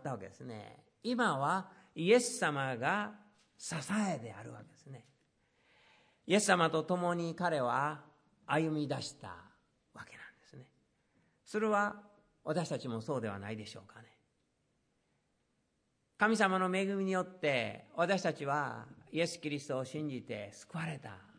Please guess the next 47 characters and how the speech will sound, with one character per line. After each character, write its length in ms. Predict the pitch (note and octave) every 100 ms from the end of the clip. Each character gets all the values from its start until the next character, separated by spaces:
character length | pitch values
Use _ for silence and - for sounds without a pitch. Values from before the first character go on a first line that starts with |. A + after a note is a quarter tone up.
| -
も 140 | C3+ B2+
の 120 | G#2+
で 100 | G2+
あ 80 | G2+
る 80 |
わ 100 | G#2+ -
け 60 | G#2+
で 80 |
す 80 | -
ね。 140 | C3+ - - - _ _ _ _ _ _ _
神 200 | - C4+
様 280 | C#4+ A3+ G3
を 60 | F3+
知 120 | -
っ 40 | -
た 100 | D#3
わ 80 |
け 60 | G#2+
で 80 | G#2
す 80 | -
ね。 420 | B2 G2+ A2 -
救 280 | - - B3
い 40 | A#3+
に 80 |
預 280 | A#3 A#3 B3
か 140 | B3+ B3+
っ 20 |
た 140 | D#3
わ 80 | A#2
け 100 | G#2+
で 120 | G#2
す 120 | -
ね。 200 | E3+ G#2+ - _ _ _ _ _ _ _ _ _ _ _ _ _ _ _ _ _ _
そ 140 | D#3
れ 80 | E3
で 480 | D#3 D3 A#2 - - _ _ _ -
終 80 | C3+
わ 80 | C3+
り 100 | C3
な 100 | G2+
ん 60 |
で 80 | G2
し 80 | -
ょ 60 | G2+
う 20 | A2
か 100 | A2+
ね。 160 | C#3